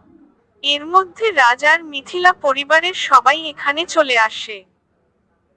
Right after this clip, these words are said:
রাজের মা আর মিথিলার মা সারাকে দেখে সারাকে জড়িয়ে ধরে রোদ আর রোদ্রিকে কোলে নিয়ে বলে, রাজের মা, সারা মামুনি আমাদের সোনামণিদের দেখতে তো খুব মিষ্টি।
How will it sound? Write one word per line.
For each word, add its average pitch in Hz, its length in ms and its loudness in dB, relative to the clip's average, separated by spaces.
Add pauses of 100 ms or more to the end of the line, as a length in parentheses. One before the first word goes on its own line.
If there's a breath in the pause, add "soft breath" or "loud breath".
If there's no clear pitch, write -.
(160)
রাজের 254 560 0
মা 359 120 4
আর 320 300 6
মিথিলার 359 580 -2
মা 269 180 4
সারাকে 330 560 -2
দেখে 294 340 -6
সারাকে 277 560 -2
জড়িয়ে 294 400 -6
ধরে 262 320 2
রোদ 277 280 -2
আর 277 200 2
রোদ্রিকে 262 520 -8
কোলে 302 300 0
নিয়ে 285 260 -4
বলে, 208 420 -6 (1300)
রাজের 254 600 0
মা, 240 280 6 (220 soft breath)
সারা 294 440 4
মামুনি 349 500 2
আমাদের 277 420 4
সোনামণিদের 330 880 0
দেখতে 254 380 -6
তো 339 180 2
খুব 311 280 -4
মিষ্টি। 226 600 -8